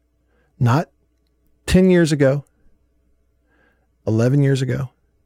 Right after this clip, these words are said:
not thirty-five years ago. Now. Now. In fact, let's do an exercise.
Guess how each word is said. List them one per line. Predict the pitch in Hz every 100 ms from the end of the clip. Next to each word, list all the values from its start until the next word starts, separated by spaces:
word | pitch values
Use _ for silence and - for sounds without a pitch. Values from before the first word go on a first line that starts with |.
| _ _ _ _ _ _ _ _ _ -
not | 120 131 -
thirty-five | 156 151 151 139 131
years | 131 123 123
ago. | 123 135 - _ _ _ _ _ _ _ _ _ _ _ _ _ _ _ _ _ - - -
Now. | 113 117 104 73 - _ _ _ _ -
Now. | 131 151 123 85 - _ _ _ _ _ _ _ _ _
In | 196 226
fact, | - 247 185 113 - _
let's | 156 151 220 - -
do | 185 220 220
an | 185
exercise. | 190 - - 127 131 92 67 - -